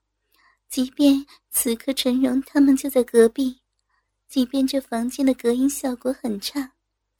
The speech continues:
即便有可能被陈荣听出我的声音，但是这所有的一切都不重要了。这一刻，我只要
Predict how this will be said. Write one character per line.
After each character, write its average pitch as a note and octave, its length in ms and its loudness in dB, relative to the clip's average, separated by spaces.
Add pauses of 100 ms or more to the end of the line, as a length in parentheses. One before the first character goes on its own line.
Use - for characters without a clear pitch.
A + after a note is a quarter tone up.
(440)
即 B3+ 220 0
便 C#4 300 0
有 C4+ 140 2
可 B3 260 -2
能 A#3 280 -4
被 C4+ 200 -6
陈 B3+ 300 -4
荣 B3 260 -2
听 C#4 260 2
出 D4 140 -2
我 A#3 100 2
的 A#3 120 -12
声 C#4 300 0
音， C#4+ 300 0 (720)
但 B3+ 220 0
是 B3 360 -8 (340)
这 D4+ 140 -6
所 C4+ 240 -6
有 C4+ 180 0
的 B3 120 -4
一 B3 200 -4
切 C4+ 400 -2
都 C#4+ 140 -14
不 B3 200 -4
重 C#4+ 280 -4
要 A#3 220 -8
了。 A3 220 -10 (760)
这 B3+ 180 0
一 A#3 140 -4
刻， A#3+ 300 -10 (420)
我 D4+ 100 -2
只 A#3+ 300 -8
要 C#4 140 -2